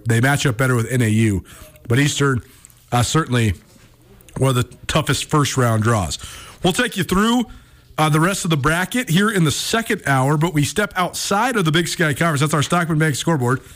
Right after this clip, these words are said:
presented by Stockman Bank, Montana's brand of banking. And we step into our Bitterroot Breakdown, where we highlight high school sports from across the Bitterroot Valley. This last weekend,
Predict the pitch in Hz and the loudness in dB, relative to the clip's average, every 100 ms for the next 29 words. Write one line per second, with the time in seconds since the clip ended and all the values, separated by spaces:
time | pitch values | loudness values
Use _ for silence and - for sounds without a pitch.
0 | - - - 127 147 135 127 - 135 127 | -20 -20 -2 0 2 2 0 0 0 0
1 | 120 131 131 120 123 107 110 110 117 92 | 0 0 0 0 0 0 0 2 0 -2
2 | 87 - - - - - 147 151 202 214 | -4 -8 -20 -20 -20 -6 -2 0 0 0
3 | 202 185 208 196 180 - - _ - - | 0 0 2 2 0 -8 -20 _ -2 0
4 | 147 214 226 214 170 208 - 175 135 117 | 2 2 2 0 0 -2 0 -2 0 0
5 | 123 117 - 202 240 180 165 - 175 190 | 0 0 -2 -2 0 0 -2 -2 0 0
6 | - 165 131 - 160 214 - 180 143 - | 0 0 0 -2 -2 -2 -2 -2 -2 0
7 | 185 214 139 135 - - - _ - - | 0 0 0 -4 -8 -16 -20 _ -20 -20
8 | _ _ - - 165 156 175 156 139 185 | _ _ -20 -4 0 2 2 2 0 0
9 | - - - _ _ _ _ - - 147 | -4 -14 -20 _ _ _ _ -10 -2 0
10 | 170 208 254 175 175 170 170 214 | 2 0 0 0 0 2 0 -2